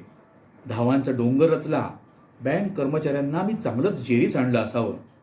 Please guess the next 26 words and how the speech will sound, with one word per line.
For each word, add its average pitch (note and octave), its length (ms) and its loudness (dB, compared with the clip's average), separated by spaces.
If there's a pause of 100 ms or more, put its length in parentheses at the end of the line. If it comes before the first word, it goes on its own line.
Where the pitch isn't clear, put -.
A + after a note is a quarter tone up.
(520)
त्यांनी F#3+ 180 0
झालं C3+ 240 0
असं G3+ 300 4 (380)
की E3 60 -4
बँकेतील D3+ 540 -2
लोकांनी D3+ 460 -2 (260)
असहकार B2 540 0
पुकारला. A2 560 -6 (840)
माझ्या B2 220 4
प्रश्नांना C3+ 540 0 (340)
उत्तर G#3 360 2
देण्याऐवजी F3+ 640 2 (160)
तुच्छ A3+ 260 -6
कटाक्ष D3 460 -4
टाकणे, A#2 480 -4 (520)
प्रश्न E3+ 260 2
रेटलाच B2+ 640 0
तर - 320 -6
उत्तर E3+ 440 2
न D#3 180 -2
देता D3+ 320 0
वसकून D#3+ 560 -2
प्रतिप्रश्न E3 840 -4
करणे, A2 380 -2 (580)
काम C3+ 240 0
रेंगाळत A#2 440 0